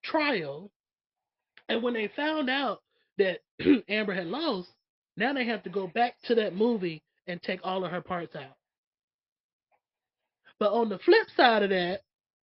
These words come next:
as soon as Johnny Depp was accused of abuse, Disney decided to be like, "Oh, no, we're gonna put the cuffs on Jack Sparrow 'cause, uh, no, we not about to support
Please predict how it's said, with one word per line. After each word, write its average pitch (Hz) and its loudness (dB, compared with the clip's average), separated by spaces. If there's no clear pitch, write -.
as 226 2
soon 381 4
as 254 0
Johnny 277 -4
Depp 208 2
was 214 -2
accused 262 2
of 202 -4
abuse, 165 -6
Disney 311 4
decided 226 -2
to 208 -8
be 214 -6
like, 180 -6
"Oh, 185 -4
no, 160 -8
we're 175 -4
gonna 185 -10
put 185 -8
the - -20
cuffs 190 -8
on 165 -10
Jack 165 -8
Sparrow 165 -6
'cause, 151 -12
uh, 151 -8
no, 156 -8
we 170 -6
not 180 -2
about 156 -6
to 147 -20
support 190 -4